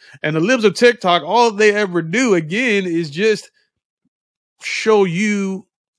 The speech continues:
what the other people are already posting on TikTok to your kids. But when it comes out to the mainstream, it's all of a sudden, "Oh, uh,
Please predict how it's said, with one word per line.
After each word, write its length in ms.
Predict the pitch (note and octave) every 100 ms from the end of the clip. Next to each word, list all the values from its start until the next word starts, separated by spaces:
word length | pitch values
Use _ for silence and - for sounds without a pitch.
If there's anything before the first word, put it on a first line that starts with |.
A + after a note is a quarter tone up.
| _
what 240 | E3 F3+
the 80 | F3+
other 200 | F3+ F#3+
people 280 | - F#3+ F3
are 160 | E3 F3
already 380 | F#3 F#3 E3+
posting 440 | D#3 F#3+ F#3+ D#3+ D3
on 120 | C#3+
TikTok 460 | G3 F#3 - C#3+ -
to 120 | F#3+
your 220 | F#3 F3
kids. 400 | - G#3 B2 - _ _ -
But 80 | F3+
when 120 | F#3
it 100 | F3
comes 180 | G3 F3+
out 100 | F3
to 60 |
the 80 | D#3+
mainstream, 500 | D#3+ G3+ F#3+ A3+ A3+
it's 80 | E3
all 100 | E3+
of 60 | D#3+
a 60 |
sudden, 200 | F3+ D#3+
"Oh, 200 | E3+ D3
uh, 240 | C#3+ E3